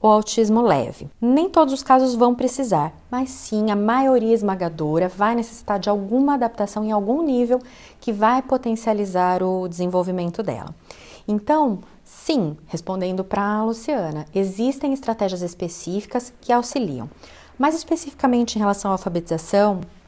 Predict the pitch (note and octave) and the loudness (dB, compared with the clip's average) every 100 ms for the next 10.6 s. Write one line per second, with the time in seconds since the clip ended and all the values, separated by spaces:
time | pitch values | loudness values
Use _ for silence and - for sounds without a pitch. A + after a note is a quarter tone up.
0 | - F#3+ G#3 A#3 B3 B3 A#3 A3+ G#3+ - | -6 0 0 0 -2 -2 2 2 0 -2
1 | G#3+ C4+ C4 G#3+ F3 F3 E3 D#3+ G#3 G#3+ | -2 -2 0 0 0 -2 -4 -4 -2 -2
2 | F3 D#3 - - - A3+ G#3 C#4+ - D#4+ | -4 -10 -18 -12 0 0 2 0 -2 -2
3 | C4 C4+ G3 G3 D#3+ E3+ A3+ F#3+ - E3+ | -2 -2 -4 -2 -2 0 -2 -4 -8 -10
4 | - D#3+ D#3+ - - B3+ B3+ C#4 C#4 C4 | -8 -10 -8 -10 -2 0 2 0 0 -2
5 | C4 B3 A#3 A#3 A3 A#3 A#3 A#3 - G3+ | -2 -2 -2 0 0 -2 -4 -8 -4 -2
6 | A3+ - - - - B3 C4+ C4+ A3+ C#4 | -2 -6 -20 -8 -2 2 2 0 0 0
7 | C#4 A3 A#3 A#3+ C4+ - A#3+ A#3 A#3+ - | 0 -2 0 0 -2 0 0 0 0 2
8 | G3+ G3+ G#3 G#3 - - G#3 F#3+ F#3+ F3+ | 2 2 -2 -6 -18 -6 -4 -2 -2 0
9 | G#3 - A3 A3 A3+ A3 G#3+ G3+ G3+ G3+ | -2 -2 -2 -2 -2 -2 2 2 2 -2
10 | G#3 G3+ G#3+ B3 C4+ - | 0 2 2 2 0 -4